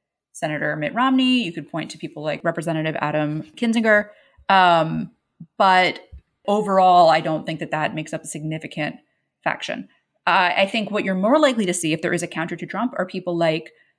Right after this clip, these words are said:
the new Virginia Governor Glenn Youngkin, who, who sort of played both sides, if that makes sense,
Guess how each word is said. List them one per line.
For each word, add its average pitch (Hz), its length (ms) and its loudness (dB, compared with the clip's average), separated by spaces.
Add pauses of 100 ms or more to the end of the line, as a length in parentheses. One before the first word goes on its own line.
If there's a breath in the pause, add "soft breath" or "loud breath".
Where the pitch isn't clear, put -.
(140)
the 190 60 -4
new 175 500 0 (180)
Virginia 160 360 -4
Governor 156 280 0
Glenn 156 220 0
Youngkin, 196 320 -2
who, 196 180 -6
who 175 140 -6
sort 165 220 -4
of - 180 -10
played 160 260 -4
both - 460 -6 (140)
sides, - 480 -6 (440)
if 202 120 -2
that 160 120 0
makes - 200 -8
sense, - 320 -10